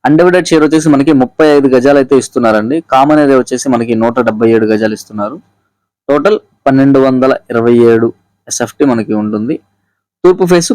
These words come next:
పడమర ఫేస్ రెండు ఉన్నాయండి. ఎవరికైనా ఫ్లాట్ నచ్చితే కనుక స్క్రీన్ మీద కనిపిస్తున్న నెంబర్కి కాల్ చేయండి, మీకు పూర్తి వివరాలు అయితే అందజేస్తాము. And వీడియో నచ్చితే కనుక ఒక లైక్ చేయండి,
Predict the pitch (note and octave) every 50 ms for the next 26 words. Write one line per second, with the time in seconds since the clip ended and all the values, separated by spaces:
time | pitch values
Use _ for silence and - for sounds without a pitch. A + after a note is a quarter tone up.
0 | - E3 C#3 C#3 C#3+ C3+ C#3 C#3 B2+ - C3+ A#2+ A#2+ A#2+ B2+ B2+ B2 A#2+ A2+ A2
1 | A2 C3+ - - - A#2+ A#2 B2 - B2+ A#2 A#2 A#2 - - _ _ _ _ _
2 | _ _ _ _ _ D3 D3 D#3+ F3+ F#3+ F3+ E3 - - - D#3 D3+ D3+ D3 D3
3 | G3 - - - D3 D#3 D#3+ D#3+ D3 D3 C3+ B2+ C3 - - B2+ B2 B2 B2+ C3
4 | B2 A2+ - B2 B2 C3 B2+ C3+ C3 B2 B2 C3+ F3 C#4 - _ _ _ _ _
5 | _ A2 G#2+ - A2+ G2+ - C3+ C3+ - C3+ B2+ B2 A#2+ A2 A#2 A2 A2 A#2 A#2+
6 | A#2+ A2+ - - C3 D3+ G#3 - _ _ _ _ _ _ _ _ _ G#2 G#2 G#2
7 | G#2 G#2 G2+ G2+ - _ _ _ _ _ _ _ _ _ - D3 D#3+ F3+ F3+ E3
8 | - - F3 E3+ E3+ E3 D3 - C3+ C3 C3+ - - - D3 C#3 C3+ C#3 C3+